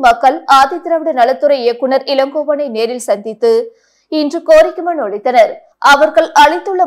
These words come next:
மனுவில் புதுச்சேரி தட்டாஞ்சாவடி தொகுதிக்குட்பட்ட செயின்ட் பால் பேட் ராஜாஜி நகரில் ஒட்டியுள்ள பகுதியில் சிதிலம் அடைந்துள்ள சமுதாய நலக்கூடத்தை இடித்துவிட்டு மக்கள் பயன்பெறும் வகையில்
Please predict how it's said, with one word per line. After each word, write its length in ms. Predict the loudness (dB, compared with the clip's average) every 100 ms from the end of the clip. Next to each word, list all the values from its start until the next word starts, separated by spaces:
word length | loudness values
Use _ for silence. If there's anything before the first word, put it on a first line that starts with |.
| 2
மனுவில் 420 | 2 2 -2 -6
புதுச்சேரி 440 | -6 -8 -4 -4 -2 0
தட்டாஞ்சாவடி 520 | 2 2 0 -2 -2 -2
தொகுதிக்குட்பட்ட 840 | -2 -4 -8 -6 -2 0 0 0 -2
செயின்ட் 280 | 0 -2 -2
பால் 220 | -6 -6 -2
பேட் 220 | -2 -2 -2 2
ராஜாஜி 440 | 2 0 -8 -6 -4
நகரில் 380 | -4 -2 -4 -6 -4
ஒட்டியுள்ள 400 | -4 -4 -4 -2 0
பகுதியில் 440 | -2 -2 -4 -4 -4 _ _ _ _
சிதிலம் 420 | -4 -4 -2 -2 0
அடைந்துள்ள 400 | 2 2 0 0 2
சமுதாய 360 | 2 0 0 -2 0
நலக்கூடத்தை 520 | 0 0 0 -2 -4 -6 -4
இடித்துவிட்டு 500 | -6 -6 -8 -6 -4 0
மக்கள் 340 | -2 0 -2 2
பயன்பெறும் 460 | 2 2 -2 -4 -4
வகையில் 360 | -2 0 -2